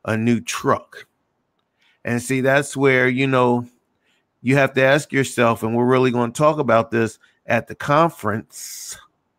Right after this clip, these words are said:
do you wanna own a carpet cleaning business, or do you wanna be a carpet cleaner? And that's deep, but it's real.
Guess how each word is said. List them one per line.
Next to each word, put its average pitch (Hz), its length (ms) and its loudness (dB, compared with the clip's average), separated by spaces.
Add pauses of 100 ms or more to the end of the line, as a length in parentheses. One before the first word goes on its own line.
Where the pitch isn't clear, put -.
(500)
do 135 120 4
you 151 260 2
wanna 156 440 0 (280)
own 156 220 2
a 120 80 0
carpet 151 460 0
cleaning 113 460 -4
business, 202 640 0 (580)
or 156 140 2
do 156 220 2
you 160 160 2
wanna 156 280 4
be 143 200 2
a 127 100 4
carpet 139 560 0
cleaner? 151 540 -4 (1400)
And 151 140 0
that's 180 180 2
deep, 190 380 -4 (400)
but 135 180 2
it's 113 120 -2
real. 143 480 0